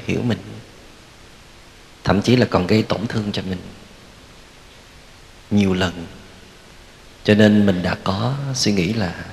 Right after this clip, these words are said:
mình, mình muốn ly khai gia đình, mình muốn trốn thoát gia đình, mình không muốn thuộc về cái nơi đó nữa. Mình chưa có cái lá gan để mình nói rằng là mình, tôi không có muốn nhận ông đó, bà đó là cha mẹ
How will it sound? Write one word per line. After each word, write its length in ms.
mình, 360
mình 140
muốn 160
ly 200
khai 240
gia 120
đình, 140
mình 160
muốn 140
trốn 220
thoát 240
gia 100
đình, 180
mình 140
không 140
muốn 260
thuộc 240
về 100
cái 140
nơi 160
đó 140
nữa. 100
Mình 220
chưa 120
có 80
cái 140
lá 100
gan 300
để 100
mình 180
nói 160
rằng 200
là 100
mình, 280
tôi 120
không 140
có 60
muốn 280
nhận 200
ông 220
đó, 280
bà 140
đó 220
là 120
cha 200
mẹ 220